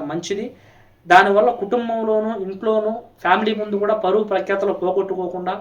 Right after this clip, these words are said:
ఇంట్లో వాళ్ళు కూడా పేరు పోగొట్టుకోకుండా, మీ వలన ఇంట్లో వాళ్ళు కూడా సఫర్ అవ్వకోకుండా, లేనిపోయినటువంటి ఏయో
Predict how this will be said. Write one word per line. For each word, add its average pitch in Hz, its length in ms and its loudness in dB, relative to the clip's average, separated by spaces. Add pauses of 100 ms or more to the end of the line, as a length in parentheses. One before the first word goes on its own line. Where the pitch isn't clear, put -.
(440)
ఇంట్లో 185 260 2
వాళ్ళు 202 200 6
కూడా 208 180 -2
పేరు 196 260 4
పోగొట్టుకోకుండా, 165 680 -2 (600)
మీ 196 180 4
వలన 233 280 6
ఇంట్లో 214 240 2
వాళ్ళు 220 180 4
కూడా 208 160 2
సఫర్ 196 240 2
అవ్వకోకుండా, 190 500 0 (120)
లేనిపోయినటువంటి 214 840 0 (580)
ఏయో 240 160 10